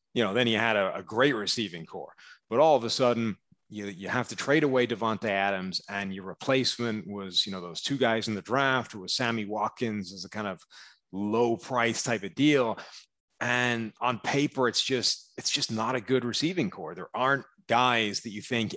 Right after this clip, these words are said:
A, necessarily have the skill set to be that true number one X type receiver,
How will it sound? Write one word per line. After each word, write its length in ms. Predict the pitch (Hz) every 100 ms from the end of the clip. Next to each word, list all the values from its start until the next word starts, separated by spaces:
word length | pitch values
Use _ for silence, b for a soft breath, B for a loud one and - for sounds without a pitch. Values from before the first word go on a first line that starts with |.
| -
A, 420 | 120 131 165 170 B B B _ _ _
necessarily 540 | 127 127 - 131 117
have 300 | 107 123 123
the 100 | 107
skill 320 | 107 - 123 113
set 280 | 123 107
to 80 | -
be 140 | 98 110
that 200 | 107 -
true 280 | - 117
number 260 | 110 110 107
one 340 | 104 107 104 101
X 240 | 101 -
type 180 | 113 98
receiver, 600 | 92 - 101 90 85 87